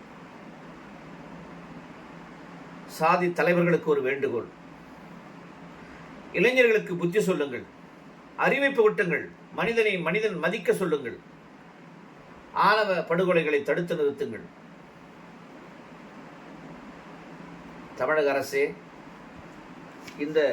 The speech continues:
கொடூரமான கொலையை செய்த, திட்டமிட்டு செய்த சுர்ஜித், அவனுடைய பெற்றோர்கள் யாவரையும்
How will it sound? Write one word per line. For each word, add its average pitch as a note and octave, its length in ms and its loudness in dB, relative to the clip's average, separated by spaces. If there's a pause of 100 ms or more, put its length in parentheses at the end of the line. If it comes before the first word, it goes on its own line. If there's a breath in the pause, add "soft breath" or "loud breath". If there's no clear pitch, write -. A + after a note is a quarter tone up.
(120)
கொடூரமான F3+ 500 6 (140)
கொலையை F#3+ 300 4 (100)
செய்த, E3+ 200 0 (440)
திட்டமிட்டு G#3+ 500 2 (100)
செய்த F3 180 4 (1800)
சுர்ஜித், G3+ 440 4 (240)
அவனுடைய C#3+ 360 0
பெற்றோர்கள் F3 460 2 (1500)
யாவரையும் F3+ 500 4